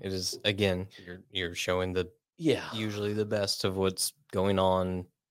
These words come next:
Speaker 1: in, in that area of your life
Speaker 2: Yeah.
Speaker 1: versus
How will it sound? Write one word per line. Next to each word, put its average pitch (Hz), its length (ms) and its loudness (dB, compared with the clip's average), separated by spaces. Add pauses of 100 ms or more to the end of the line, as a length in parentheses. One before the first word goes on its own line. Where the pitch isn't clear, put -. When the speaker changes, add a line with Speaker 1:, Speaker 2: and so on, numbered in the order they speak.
(380)
Speaker 1:
in, 92 240 -4 (680)
in 104 300 -4 (360)
that 107 260 6
area 98 300 4
of 90 80 -2
your 90 120 -2
life 90 400 -6
Speaker 2:
Yeah. 107 160 6
Speaker 1:
versus 98 560 -2